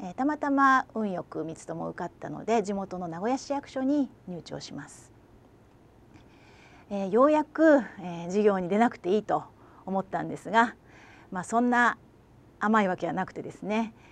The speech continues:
えー、市役所に入庁してからも人前で話す機会はやってきました。えー、特にですね、えー、市役所の、えー、市長室、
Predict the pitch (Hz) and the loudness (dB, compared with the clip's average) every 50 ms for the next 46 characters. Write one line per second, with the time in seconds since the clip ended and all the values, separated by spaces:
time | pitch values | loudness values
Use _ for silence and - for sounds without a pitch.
0 | - - - 202 180 185 190 190 - - 208 202 214 - - - 185 175 175 180 | -20 -18 -12 -8 -6 -6 -6 -6 -4 -4 -4 -4 -4 -4 -6 -8 -6 -6 -6 -6
1 | 190 202 208 202 - 214 208 214 214 - 220 214 220 220 226 240 262 262 202 165 | -4 -6 -6 -6 -4 -4 -4 -4 -4 -6 -4 -2 0 0 2 4 4 4 4 2
2 | 160 - - 180 165 170 170 165 165 175 180 185 175 196 220 220 - - - - | -2 -8 -10 -10 -8 -8 -8 -8 -8 -8 -8 -6 -6 -6 -6 -8 -12 -20 -14 -12
3 | 156 - 175 175 208 190 165 170 151 - - 160 - 175 185 202 - - - - | -10 -10 -4 -2 -2 -2 -2 -4 -8 -10 -14 -14 -10 -8 -8 -8 -8 -6 -6 -6
4 | - - - _ - - - - - - - - - - - - - - - - | -6 -8 -14 _ -20 -20 -20 -20 -20 -20 -20 -20 -20 -20 -20 -20 -20 -20 -20 -20
5 | - - - - - - - 175 - 302 311 - 294 240 208 165 165 147 - - | -20 -20 -20 -20 -20 -18 -16 -6 -6 -4 0 2 2 2 2 0 -4 -8 -8 -12
6 | 156 151 165 165 156 151 147 - - 139 143 135 147 151 147 147 151 - - - | -12 -10 -8 -8 -8 -10 -12 -16 -16 -16 -14 -14 -14 -16 -18 -18 -18 -20 -20 -20
7 | - - - - - - - - - - - - 202 214 214 233 - - - - | -20 -20 -20 -20 -20 -18 -18 -18 -18 -18 -14 -6 -2 -2 -2 -2 -2 -8 -10 -8
8 | 156 143 131 147 160 120 - - - - - - - - - - - - - - | -8 -8 -6 -6 -6 -6 -6 -8 -14 -20 -20 -20 -20 -20 -20 -18 -20 -14 0 4
9 | 285 302 285 - - - - - - - | 6 6 6 4 0 -8 -16 -16 -16 -16